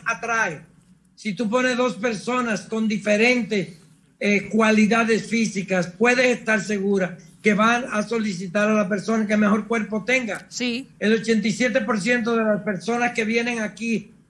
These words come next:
Speaker 1: al consultorio son mujeres para cirugía estética, <laughs> trece por ciento de hombres. Entonces tú dices, ¿a qué se debe eso? Bueno, que la mujer quiere sentirse mejor, quiere verse mejor.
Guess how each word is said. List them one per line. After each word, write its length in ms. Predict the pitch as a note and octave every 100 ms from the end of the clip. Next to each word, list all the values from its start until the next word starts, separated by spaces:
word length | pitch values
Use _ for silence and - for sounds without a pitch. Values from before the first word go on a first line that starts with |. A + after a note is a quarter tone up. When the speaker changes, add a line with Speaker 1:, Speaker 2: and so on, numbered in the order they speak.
| -
Speaker 1:
al 200 | F#3+ G3
consultorio 680 | A3+ G#3 G#3+ - A3+ A#3
son 200 | A3 A3+
mujeres 680 | A3 A3 A#3 B3+ A3+ D#3 - - -
para 180 | G3+
cirugía 400 | F3 A3 G3+ A3
estética, 680 | G#3 - B3+ A3+ F#3+ - - - -
<laughs> 160 | -
trece 340 | A3+ A#3+ A3+ A#3
por 200 | G3+ F#3+
ciento 460 | - A3+ A#3 G#3+
de 140 | G3 G3
hombres. 460 | A#3+ B3+ G#3 E3+ - - - - - _ _ _
Entonces 440 | F#3+ F#3+ A#3 B3 -
tú 100 | A#3+
dices, 460 | B3 F#3+ G3+ - - - - - -
¿a 120 | F#3+
qué 120 | A#3
se 160 | A3+ A#3+
debe 300 | B3 A#3+ A#3+
eso? 240 | B3 F#3 D#3 - -
Bueno, 480 | G#3+ G#3 G#3+ - - -
que 140 | - A3
la 80 | A3
mujer 600 | G#3+ G#3+ A3 G#3+ A3 - - - _ _
quiere 320 | - B3 B3+ A#3
sentirse 540 | - G3+ A3 F#3+ G#3
mejor, 480 | G3 F3 F3 E3+ E3+
quiere 300 | B3 B3 A3+
verse 380 | G#3+ G#3+ - G#3
mejor. 420 | F3+ D#3+ D#3 D3+